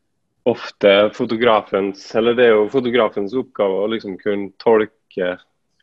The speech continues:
regissørens visjon, da. Og, og, um, og for å kunne gjøre det, så blir vi nødt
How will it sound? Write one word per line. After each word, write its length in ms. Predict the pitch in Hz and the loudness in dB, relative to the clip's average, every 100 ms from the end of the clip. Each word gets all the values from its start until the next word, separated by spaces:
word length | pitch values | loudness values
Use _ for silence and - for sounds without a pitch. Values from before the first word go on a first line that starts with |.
| _ _ _ _ _ _ | _ _ _ _ _ _
regissørens 1300 | - 107 107 104 - 110 - 107 95 90 90 87 - - - | -12 -6 -4 -4 -2 -4 0 2 2 0 -4 -10 -14 -18 -8
visjon, 680 | 107 - - 120 131 143 | -8 -6 -4 -2 0 0
da. 120 | 135 - _ - - | 0 -4 _ -20 -6
Og, 280 | 110 104 104 | -2 0 0
og, 240 | 107 104 101 | 2 2 2
um, 420 | 101 98 98 98 98 - - _ _ _ - | 0 -6 -8 -10 -16 -20 -20 _ _ _ -8
og 100 | - | 0
for 160 | 104 | 0
å 60 | 101 | 2
kunne 220 | 107 104 | 0 2
gjøre 280 | 104 104 104 | 4 4 4
det, 100 | 113 | 2
så 320 | - - 113 | -6 -6 -4
blir 220 | 104 104 | 0 0
vi 60 | 98 | 0
nødt 160 | 98 | -4